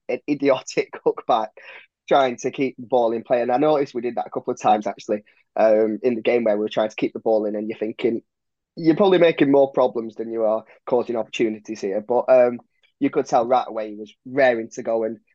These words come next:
he just does that so well on the right-hand side. He sort of tricks past a couple of players. They back off him, which, you, okay, you think it's, it's silly of them to back off. But at the same time, obviously, they're worried that he's gonna go past them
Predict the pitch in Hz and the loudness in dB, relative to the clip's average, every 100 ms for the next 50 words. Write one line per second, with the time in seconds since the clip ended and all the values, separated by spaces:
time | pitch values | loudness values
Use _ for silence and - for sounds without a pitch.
0 | _ _ _ _ _ 151 156 214 - 196 | _ _ _ _ _ -8 -4 -4 0 2
1 | 160 - - 147 123 139 131 - 127 123 | 2 0 0 2 4 4 2 -2 -4 0
2 | 117 117 139 127 117 110 104 110 175 - | -2 -2 -4 -4 -6 -12 -14 -6 -8 -8
3 | - 139 - - 127 120 - 135 131 120 | -4 -6 -4 -8 -6 -6 0 2 4 2
4 | - _ 131 151 156 160 156 135 - - | -6 _ -2 0 2 -2 -2 -4 -4 -6
5 | 104 - - 127 _ _ _ _ _ - | -8 -10 -10 -12 _ _ _ _ _ 0
6 | 165 170 139 131 127 123 - _ - 127 | 0 2 2 2 0 -2 -6 _ -6 -6
7 | - - - - 113 - - 131 117 110 | -6 -18 -18 -10 -8 -4 -2 0 -2 -4
8 | 101 104 - 110 92 - 110 107 - - | -10 -8 -6 -4 -4 2 0 0 -10 -20
9 | - 151 143 147 156 143 - 120 120 120 | -2 2 2 4 4 4 2 2 0 -4
10 | - 127 135 131 120 117 104 - 120 - | -4 2 4 4 -2 -4 -8 -14 -14 -8
11 | 113 110 _ _ _ _ 117 _ - 131 | -8 -8 _ _ _ _ -20 _ -14 0
12 | 135 - 160 - - 95 | 2 2 -2 -2 -6 -6